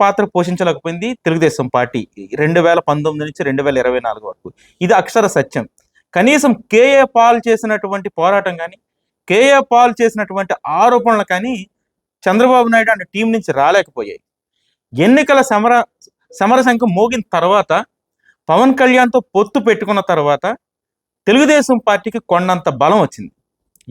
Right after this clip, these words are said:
ఎవరెస్ట్ అంత ఎత్తు ఎదిగినటువంటి చంద్రబాబు నాయుడు పార్టీ అప్పుడు ఆరోపణలు మొదలుపెట్టింది. పవన్ కళ్యాణ్ వచ్చిన తర్వాత ఒక పెద్ద బ్రీత్ తీసుకుని తెలుగుదేశం పార్టీ, అప్పటి వరకు వన్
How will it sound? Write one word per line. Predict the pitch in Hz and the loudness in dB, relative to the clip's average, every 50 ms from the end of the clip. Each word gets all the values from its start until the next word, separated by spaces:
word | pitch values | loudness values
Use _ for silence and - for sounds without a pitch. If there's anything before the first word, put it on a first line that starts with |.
| 113 135 160 | 0 0 2
ఎవరెస్ట్ | 196 233 247 247 - - - 220 | 4 4 2 2 2 0 -2 -4
అంత | 196 180 - 185 156 160 185 214 - _ _ _ _ _ | -2 -2 0 2 2 2 0 -2 -6 _ _ _ _ _
ఎత్తు | 143 170 202 202 - - 285 254 | -4 -4 -4 -4 -2 0 2 2
ఎదిగినటువంటి | 226 233 233 226 220 208 202 196 196 190 - 214 190 190 208 - _ _ _ _ _ | 2 2 2 0 0 -2 -2 -4 -6 -6 -6 -6 -6 -6 -8 -10 _ _ _ _ _
చంద్రబాబు | - 185 185 214 226 226 226 214 220 | -2 -2 0 2 2 2 2 2 2
నాయుడు | 220 202 180 - - | 0 -2 -2 0 0
పార్టీ | 180 196 196 - 190 156 156 175 - _ - 156 | 0 0 0 -2 -4 -6 -6 -8 -8 _ -8 -8
అప్పుడు | 151 - 240 214 175 | -6 -2 0 2 2
ఆరోపణలు | 175 180 196 185 - 165 147 143 | 2 2 0 -2 -4 -6 -6 -6
మొదలుపెట్టింది. | 135 131 127 123 113 107 - - 98 95 - _ _ _ _ _ _ _ - | -6 -6 -6 -8 -10 -14 -16 -18 -20 -20 -20 _ _ _ _ _ _ _ 0
పవన్ | 156 180 240 262 254 262 269 | 2 4 4 2 2 2 2
కళ్యాణ్ | 247 247 254 254 247 214 196 196 | 2 2 4 2 2 0 -2 -4
వచ్చిన | - - 240 233 220 220 | -4 -4 -4 -2 0 0
తర్వాత | 196 196 196 202 196 - 196 165 165 175 - _ - - | 0 0 0 -2 0 0 0 0 0 -2 -4 _ -10 -8
ఒక | - 190 - - | -6 -8 -6 -6
పెద్ద | 156 180 180 190 202 277 202 180 | -8 -8 -6 -4 -2 0 0 2
బ్రీత్ | 214 240 - _ - | 0 -2 -2 _ -8
తీసుకుని | 202 190 - 208 180 - | -8 -8 -8 -10 -8 -6
తెలుగుదేశం | 165 151 156 160 156 147 - - 131 110 - | -8 -8 -6 -6 -6 -6 -8 -10 -12 -12 -12
పార్టీ, | 113 110 _ 98 98 _ _ _ _ _ _ - 135 151 | -12 -12 _ -18 -20 _ _ _ _ _ _ -2 0 0
అప్పటి | 151 - 254 254 262 254 | 2 2 2 4 4 4
వరకు | 247 240 247 247 262 247 226 233 233 _ _ _ _ 117 117 156 | 4 2 2 0 0 0 0 0 -2 _ _ _ _ -4 -2 0
వన్ | 214 269 | 0 2